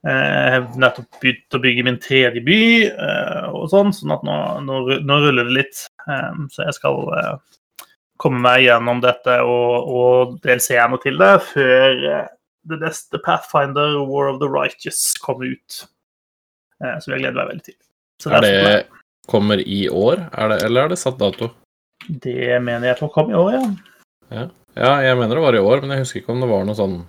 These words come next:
Speaker 1: Jeg tror det er sånn type rett over sommeren type
Speaker 2: Ja.
Speaker 1: ting, hvis jeg ikke husker helt,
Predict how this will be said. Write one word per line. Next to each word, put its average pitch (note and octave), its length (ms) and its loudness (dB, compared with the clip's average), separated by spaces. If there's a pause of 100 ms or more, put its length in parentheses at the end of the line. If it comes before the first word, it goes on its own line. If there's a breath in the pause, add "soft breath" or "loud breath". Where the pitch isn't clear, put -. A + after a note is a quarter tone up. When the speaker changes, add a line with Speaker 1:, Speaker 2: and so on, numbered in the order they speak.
(360)
Speaker 1:
Jeg F3 100 -10
tror A#2+ 160 -6
det A2+ 120 -2
er E3 120 4
sånn A#2+ 320 -2
type A#2+ 160 -2
rett A2+ 320 0
over E3 80 -10
sommeren A2 500 -6
type - 300 -10
Speaker 2:
Ja. A2 480 2
Speaker 1:
ting, D#4 380 -4 (100)
hvis F3 160 -8
jeg F3 460 -2
ikke E3+ 180 -2
husker E3 320 -4
helt, D#3+ 340 -2